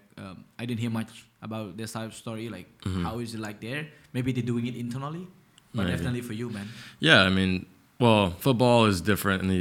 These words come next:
Speaker 2: U S for sure.
Speaker 1: Uh-huh.
Speaker 2: Asian football and U S football are different. Um, so, yeah, I mean,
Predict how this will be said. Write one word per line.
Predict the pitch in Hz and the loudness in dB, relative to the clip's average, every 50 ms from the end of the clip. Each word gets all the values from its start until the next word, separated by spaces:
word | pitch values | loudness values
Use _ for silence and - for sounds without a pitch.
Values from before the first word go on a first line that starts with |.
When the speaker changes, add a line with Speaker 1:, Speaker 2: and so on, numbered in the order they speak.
| 90 | 2
Speaker 2:
U | 90 90 90 | 2 2 2
S | 90 - | 0 -2
for | - - 90 | -2 -4 -4
sure. | - - 90 90 87 90 90 - | -2 -2 -2 -2 -2 -4 -4 -6
Speaker 1:
Uh-huh. | - 113 107 | -4 0 2
Speaker 2:
Asian | 98 101 101 95 90 | 2 4 2 2 2
football | 95 98 87 90 90 90 87 85 82 92 104 - - - - | 0 0 0 0 0 0 0 -2 -4 -6 -12 -16 -16 -8 -4
and | 90 90 | -2 0
U | 90 87 | 0 0
S | 85 - | 0 -2
football | - 90 90 87 | -2 -2 -2 -2
are | 87 | -2
different. | 85 82 87 85 - - 92 87 87 - - - - | -2 -2 -2 -4 -4 -4 -4 -4 -4 -6 -10 -10 -8
Um, | 101 92 90 90 90 87 92 - 85 95 - _ _ _ _ - - - - - | -4 -4 -2 -2 -4 -4 -4 -6 -8 -10 -14 _ _ _ _ -20 -20 -20 -14 -8
so, | - - 113 107 101 101 98 92 95 - - _ _ _ _ _ _ _ _ _ _ _ _ _ _ _ _ _ - | -2 2 4 4 4 4 2 0 -4 -8 -14 _ _ _ _ _ _ _ _ _ _ _ _ _ _ _ _ _ -8
yeah, | 135 139 143 143 113 87 | -2 2 4 6 6 6
I | 87 | 6
mean, | 92 92 92 90 - | 4 4 2 0 -2